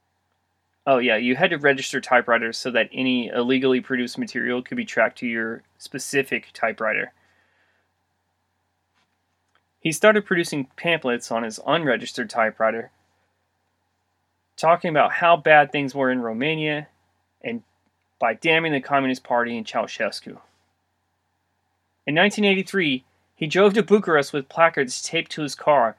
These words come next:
denouncing the comrade. Once again, he was caught, and once again, he was sent to prison. But not only he suffered this time, his family was put through pure hell.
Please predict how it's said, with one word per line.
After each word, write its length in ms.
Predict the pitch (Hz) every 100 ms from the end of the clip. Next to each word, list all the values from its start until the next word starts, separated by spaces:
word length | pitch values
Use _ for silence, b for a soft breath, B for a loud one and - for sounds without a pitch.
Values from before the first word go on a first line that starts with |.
| _ -
denouncing 640 | 156 147 143 143 - 135
the 80 | 127
comrade. 560 | - 123 113 98 - _ _ _ _ _ _ _ _ _ _ _ _ -
Once 240 | 135 151
again, 300 | 190 190 190
he 120 | 185
was 120 | 190
caught, 420 | - 151 135 135 - _
and 160 | - 127
once 240 | 123 127
again, 200 | 139 135
he 80 | 127
was 120 | 117
sent 220 | - 127 120
to 80 |
prison. 400 | - 127 117 101 - _ _ _ _ _ _ _ _ _ _ _ _ _ _ _ _ _ _ _ _
But 140 | 156 160
not 180 | 190
only 160 | 196 196
he 140 | 190
suffered 340 | 190 160 139 113
this 160 | 113
time, 320 | - 113 95 - _ _ _ _
his 200 | 160 -
family 400 | 160 165 165 156
was 180 | 135 -
put 240 | - 151
through 140 | 139 127
pure 340 | - 143 139
hell. 360 | 127 107 -